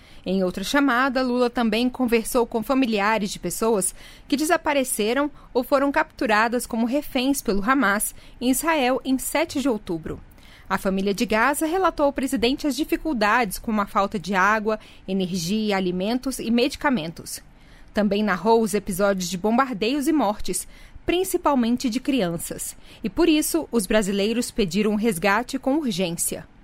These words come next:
Ainda de acordo com o governo federal,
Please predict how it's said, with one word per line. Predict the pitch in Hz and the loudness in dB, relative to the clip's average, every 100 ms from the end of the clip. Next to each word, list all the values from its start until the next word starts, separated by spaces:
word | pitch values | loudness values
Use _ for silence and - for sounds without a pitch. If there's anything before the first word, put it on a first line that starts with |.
| - - - - | -20 -20 -20 -6
Ainda | 196 214 226 | 0 2 2
de | 220 | 2
acordo | 196 214 214 190 | 0 0 -2 -2
com | 208 | -2
o | |
governo | 190 196 190 208 | -2 0 0 0
federal, | 233 214 285 254 | 0 2 4 4